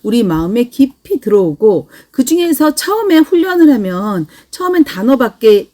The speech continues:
어, 인식이 안 됩니다. 좌뇌적인 인식이에요. 그러나 그걸 계속 훈련하면 시간이 지남에 따라서 한 줄이 보이고, 음, 두 줄이 보이고, 세 줄이 보이고, 반 페이지가 보이고, 한 페이지가 보입니다.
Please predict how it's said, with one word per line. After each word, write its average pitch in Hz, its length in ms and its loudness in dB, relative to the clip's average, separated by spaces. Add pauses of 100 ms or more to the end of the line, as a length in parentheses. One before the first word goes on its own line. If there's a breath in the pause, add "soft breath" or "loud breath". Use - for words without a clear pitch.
어, 160 300 -4
인식이 247 420 2
안 165 140 -6
됩니다. 160 420 -6
좌뇌적인 202 540 -6
인식이에요. 160 640 -4
그러나 202 280 -6 (300 loud breath)
그걸 208 240 2
계속 175 400 -4
훈련하면 208 520 -2
시간이 285 320 2
지남에 180 340 -6
따라서 170 280 -6
한 269 220 0
줄이 262 260 -2
보이고, 185 520 -6 (480 soft breath)
음, 175 380 -2
두 190 160 -8
줄이 190 240 -2
보이고, 151 380 0
세 285 200 0
줄이 277 220 0
보이고, 165 400 -4
반 185 300 -8
페이지가 262 380 0
보이고, 156 380 -4 (200 soft breath)
한 311 240 -2
페이지가 262 400 -2
보입니다. 151 600 -4